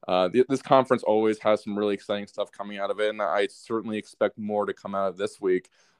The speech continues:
Um, so if people do day trade,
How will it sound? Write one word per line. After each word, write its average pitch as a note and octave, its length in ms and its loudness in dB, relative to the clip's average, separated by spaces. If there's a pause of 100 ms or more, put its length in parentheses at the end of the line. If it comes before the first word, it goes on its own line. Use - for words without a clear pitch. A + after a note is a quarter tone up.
(120)
Um, G2 240 0
so F#2+ 500 0 (140)
if G#2 140 -6
people G2+ 400 -2
do C#3 260 2
day G2 240 0
trade, F2+ 500 -4